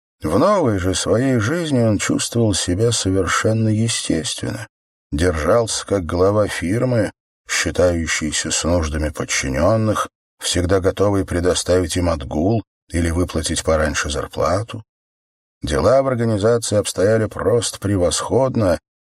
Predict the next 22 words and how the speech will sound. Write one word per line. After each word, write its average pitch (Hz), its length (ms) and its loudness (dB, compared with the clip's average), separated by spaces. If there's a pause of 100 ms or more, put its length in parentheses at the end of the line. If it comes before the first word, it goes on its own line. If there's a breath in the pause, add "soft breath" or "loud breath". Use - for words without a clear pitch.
благодаря 104 540 2
имуществу, 117 800 0
полученному 104 680 2
по 90 120 0
завещаниям 90 880 2
покойных 98 640 0
адептов. - 760 -2 (360)
Ее 80 240 2
капитал, 117 680 0 (280)
по 73 180 0
некоторым 107 520 0
оценкам, 117 720 0 (260)
уже 92 300 2
вдвое 110 560 2
превышал 123 560 2
капитал 120 580 -2
секты - 520 -4
Муна. 85 600 -2 (680)
Д - 180 0
Н 90 240 2
К 104 260 4
элохимитов 90 840 -2